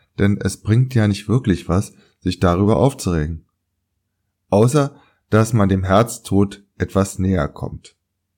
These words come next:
Aber am Samstagmorgen hatte ich ein positives Erlebnis, was man ja auch ruhig mal erwähnen kann. Ich stand so noch leicht verträumend an der Bushaltestelle beziehungsweise im Dunstkreis selbiger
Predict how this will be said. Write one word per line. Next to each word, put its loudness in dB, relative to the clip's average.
Aber 4
am -4
Samstagmorgen 0
hatte -2
ich -6
ein -8
positives -2
Erlebnis, -6
was 0
man 0
ja 2
auch 0
ruhig -2
mal -2
erwähnen -2
kann. -14
Ich 2
stand 2
so 0
noch -2
leicht 2
verträumend 0
an -6
der -4
Bushaltestelle -4
beziehungsweise -4
im 0
Dunstkreis -2
selbiger -2